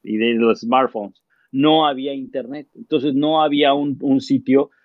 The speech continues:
ticketmaster punto com, no, tenías que ir a las oficinas de Ticketmaster, de, de Ticketmaster, y entonces en un centro comercial fuimos a un Ticketmaster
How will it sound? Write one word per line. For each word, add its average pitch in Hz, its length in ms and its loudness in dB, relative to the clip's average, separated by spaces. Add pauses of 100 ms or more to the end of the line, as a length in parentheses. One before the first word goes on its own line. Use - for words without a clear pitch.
(240)
ticketmaster 127 680 -2
punto 123 340 -4
com, 160 260 -4
no, 131 220 2
tenías 131 400 0
que 151 180 2
ir 170 260 2
a 190 80 2
las 143 160 0
oficinas 123 400 -2
de 110 80 -6
Ticketmaster, 117 800 0 (100)
de, 107 140 0
de 117 240 2
Ticketmaster, 135 680 0 (380)
y - 60 2
entonces 139 380 0
en 131 120 4
un 156 100 2
centro 160 300 2
comercial 139 520 2
fuimos 151 460 2
a 143 60 -2
un 135 120 0
Ticketmaster 135 680 0